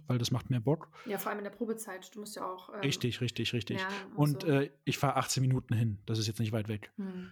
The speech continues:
Speaker 1: So, und, äh, aber ja, Probezeit nach der, äh, Homeoffice nach der Probezeit wären auch nur, was hat er gesagt,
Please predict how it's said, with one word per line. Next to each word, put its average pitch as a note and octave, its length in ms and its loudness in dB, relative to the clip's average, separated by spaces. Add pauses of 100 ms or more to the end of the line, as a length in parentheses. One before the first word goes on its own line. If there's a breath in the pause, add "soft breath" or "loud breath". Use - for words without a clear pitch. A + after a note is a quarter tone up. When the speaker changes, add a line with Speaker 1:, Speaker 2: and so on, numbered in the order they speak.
Speaker 1:
So, B2 260 0
und, C3+ 640 0
äh, C3+ 440 4 (380 loud breath)
aber C3 220 4
ja, B2+ 120 4
Probezeit C#3+ 640 2
nach C3+ 180 4
der, D3+ 140 2 (120)
äh, C3 360 6 (160)
Homeoffice D3 580 4
nach C#3 160 6
der D3+ 120 4
Probezeit C#3 580 2
wären C3+ 460 6 (420 loud breath)
auch C3 220 2
nur, C#3+ 480 6
was B2 160 2
hat D3 80 4
er C#3+ 80 4
gesagt, C3 360 2